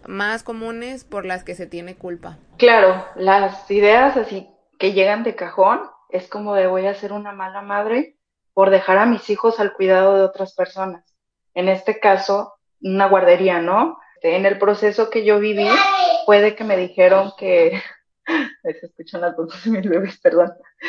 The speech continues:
Speaker 2: Fue en el proceso de que me dijeron, "¿Sabes qué?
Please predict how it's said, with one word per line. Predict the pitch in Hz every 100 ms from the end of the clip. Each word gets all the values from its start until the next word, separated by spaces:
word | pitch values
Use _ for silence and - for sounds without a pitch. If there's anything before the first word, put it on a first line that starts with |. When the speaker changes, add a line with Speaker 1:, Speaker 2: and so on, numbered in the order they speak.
| - - - _
Speaker 2:
Fue | _ 247
en | 247
el | 254
proceso | 247 247 220 220 226
de | 214
que | 214
me | 202
dijeron, | 180 185 185 175 175
"¿Sabes | 196 214 214
qué? | 240 240